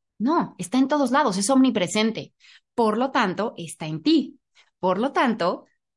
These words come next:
tú tienes sus atributos, sus cualidades, sus virtudes. No naciste en equivocación, no naciste mal. Si empiezas a tener esa, esas, eh,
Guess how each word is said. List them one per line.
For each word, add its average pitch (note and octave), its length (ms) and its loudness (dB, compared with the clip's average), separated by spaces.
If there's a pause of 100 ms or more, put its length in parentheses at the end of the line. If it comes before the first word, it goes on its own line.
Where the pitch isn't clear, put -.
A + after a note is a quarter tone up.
tú G4 180 2
tienes A#3+ 300 2
sus G#3 140 -6
atributos, D#3+ 800 -8
sus - 240 -4
cualidades, D#3+ 720 0
sus G3+ 320 0
virtudes. F3 800 -2 (240)
No A#3+ 160 2
naciste B3 640 2
en G3 100 2
equivocación, F3 880 -2 (180)
no G#3+ 100 -2
naciste A3 720 0
mal. F#3+ 420 -2 (2750)
Si A3+ 240 2
empiezas C4 420 2
a C4 80 -2
tener G3 560 -2
esa, G3 720 -4
esas, G3 640 -4
eh, D#3 840 -8